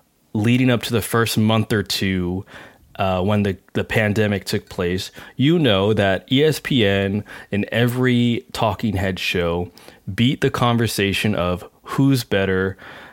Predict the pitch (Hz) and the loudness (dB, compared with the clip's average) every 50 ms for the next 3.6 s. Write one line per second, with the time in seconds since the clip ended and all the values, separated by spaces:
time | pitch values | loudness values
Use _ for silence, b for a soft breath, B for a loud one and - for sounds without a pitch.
0 | B B _ - 101 90 90 87 85 87 87 87 87 90 - - _ - 101 107 | B B _ -2 -2 0 0 0 -2 -2 -2 -4 -4 -6 -8 -10 _ -2 0 0
1 | 110 104 - - 113 104 - - 107 101 92 - - - 98 95 95 87 - 95 | 0 0 0 0 -2 -2 -2 -2 -2 -2 -4 -4 -4 -2 -2 -2 -2 -2 -2 -2
2 | 90 90 90 92 92 90 80 - - _ - - 90 90 87 87 87 87 - - | -2 -2 -2 -2 -4 -4 -8 -10 -16 _ -8 -6 -6 -4 -4 -4 -6 -6 -6 -6
3 | 90 87 85 85 82 82 85 90 - - - - | -4 -4 -4 -2 -4 -4 -4 -6 -6 -8 -8 -10